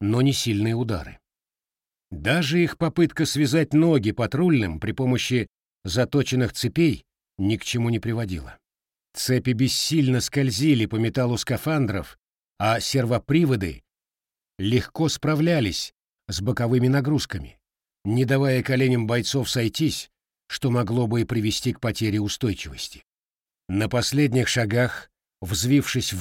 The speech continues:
воздух, Миша одним движением рассек горло ближайшей женщине и, извернувшись в полете, успел уйти от атаки другой. Почти обезглавленное тело,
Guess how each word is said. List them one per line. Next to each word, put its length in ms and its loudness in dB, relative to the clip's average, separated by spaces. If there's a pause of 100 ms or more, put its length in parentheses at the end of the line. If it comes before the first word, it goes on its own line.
воздух, 580 -4 (420)
Миша 380 0
одним 320 4
движением 680 4
рассек 640 0
горло 400 2
ближайшей 540 -2
женщине 600 -2 (400)
и, 220 -2
извернувшись 800 2
в 140 -14
полете, 540 -2 (440)
успел 460 0
уйти 400 0
от 200 -4
атаки 340 -4
другой. 420 -6 (640)
Почти 560 0
обезглавленное 960 0
тело, 440 -2